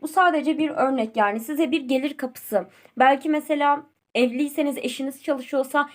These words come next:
eşinize olan bir gelir kapısı olabilir. Eşinize bir iş fırsatı olabilir ve bundan gelecek güzel miktarda para olabilir. Yani size bir kısmet şu anda yolda. Her zaman elde ettiğiniz paranın dışında farklı bir para.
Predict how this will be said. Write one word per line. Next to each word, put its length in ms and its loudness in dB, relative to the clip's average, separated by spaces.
eşinize 420 0
olan 340 4
bir 100 -2
gelir 320 2
kapısı 360 -6
olabilir. 380 0
Eşinize 540 0
bir 100 -2
iş 280 -8
fırsatı 420 -6
olabilir 420 -2
ve 120 -4
bundan 340 -2
gelecek 380 -6
güzel 260 0
miktarda 460 0
para 200 -4
olabilir. 520 -4
Yani 300 4
size 300 -6
bir 120 -2
kısmet 420 -6
şu 200 -6
anda 300 2
yolda. 500 2
Her 200 4
zaman 300 2
elde 340 2
ettiğiniz 400 -4
paranın 420 -2
dışında 280 -4
farklı 420 -2
bir 140 -4
para. 360 -4